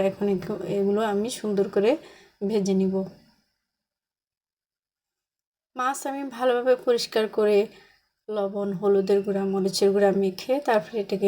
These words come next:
ম্যারিনেট করে রেখেছিলাম তিরিশ মিনিট। আর একটু চেষ্টা করবেন ম্যারিনেট করে রেখে দেওয়ার জন্য, তাহলে খেতে ভীষণ ভালো লাগবে। মাছ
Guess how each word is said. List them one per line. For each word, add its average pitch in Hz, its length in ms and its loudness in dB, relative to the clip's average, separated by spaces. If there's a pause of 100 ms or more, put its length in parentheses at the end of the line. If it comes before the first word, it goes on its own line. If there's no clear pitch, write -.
ম্যারিনেট 190 420 2
করে 196 220 4
রেখেছিলাম 202 460 -2 (120)
তিরিশ 202 300 4
মিনিট। 214 280 0 (520)
আর 247 220 0
একটু 269 140 -4 (120)
চেষ্টা 262 360 0
করবেন 226 360 2
ম্যারিনেট 202 420 0
করে 202 220 4
রেখে 190 240 2
দেওয়ার 190 240 2
জন্য, 202 160 2 (160)
তাহলে 233 240 2 (100)
খেতে 202 300 -2
ভীষণ 190 240 -2 (120)
ভালো 196 240 6
লাগবে। 190 280 0 (520)
মাছ 262 200 4